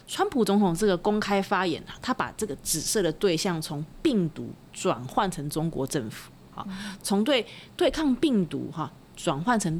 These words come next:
Speaker 1: 对抗中国，而且中国是美国的敌人。
Speaker 2: 嗯。
Speaker 1: 啊，所以说这个我们可以看到说，其实当时这个川普总统跟他的幕僚，还有一些，呃，保守派的这个国会议员哈，其实他们非常相信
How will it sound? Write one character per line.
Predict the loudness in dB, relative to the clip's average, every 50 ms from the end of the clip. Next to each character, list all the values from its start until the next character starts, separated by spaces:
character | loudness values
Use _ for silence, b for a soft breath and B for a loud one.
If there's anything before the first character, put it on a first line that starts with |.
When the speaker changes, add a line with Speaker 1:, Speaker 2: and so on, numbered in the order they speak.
| 0
Speaker 1:
对 | 2 2 2 2
抗 | 2 0 -2 -2 -2 -4
中 | -4 -4 -4 -4 -6
国， | -8 -12 -16 -16 -14 -10
而 | -8 -4
且 | -2 -2 -4
中 | -2 0 2 2 2 2 2
国 | 0 0 -2 -2
是 | -2 -4 -4 -4
美 | -4 -6 -8
国 | -10 -10 -10 -10
的 | -10 -10 -12 -14
敌 | -16 -16 -14 -12
人。 | -12 -14 -14 -18 -20 -20 -20 -20 -20 -18 -16
Speaker 2:
嗯。 | -14 -12 -10
Speaker 1:
啊， | -10 -10 -10 -12 B B B B B
所 | 2 4 4
以 | 4
说 | 6 4 4 2 2 B B B B B
这 | -2 0 2
个 | 4 4 4 4
我 | 4 4
们 | 2 2
可 | 2 2
以 | 2
看 | 2 2
到 | 2 2 2
说， | 4 2
其 | 2 2 0
实 | 0 0 -2 -2 -6 -12 -20 -20 -20 -6 -2
当 | -2 0 0 0
时 | 0 -2 -2
这 | 0 0
个 | 0 0
川 | 2 2 2 2 2
普 | 2 0 0
总 | 0 -2 -2 -2 -2
统 | -4 -4 -2
跟 | -2 0
他 | 0 0 0
的 | 0 2
幕 | 4 4 4 4 2 0
僚， | -2 -4 -6 -6
还 | -6 -4 0 2
有 | 2 4 4
一 | 2
些， | 2 2 2 2 2 0 -2 B B B B -14
呃， | -8 -4
保 | -2 0 0 0
守 | 0 0 -2 -2 -2
派 | -4 -2 -2 -2 -2
的 | -2 -4
这 | -4 -4 -4
个 | -4
国 | -4 -2 -2 0 0
会 | 2 2 0
议 | 0 0 -2 -4 -4
员 | -4 -6 -8 -10 -10
哈， | -12 -12 -12 -12 -10
其 | -8 -6 -4
实 | -2 0
他 | 2
们 | 2 2 0 -2 -4 -10 -20 -20 -20 -4 0
非 | 2 2
常 | 2 2 -2 -4 -4
相 | -2 0 0 2 0 0
信 | 0 -2 -2 -4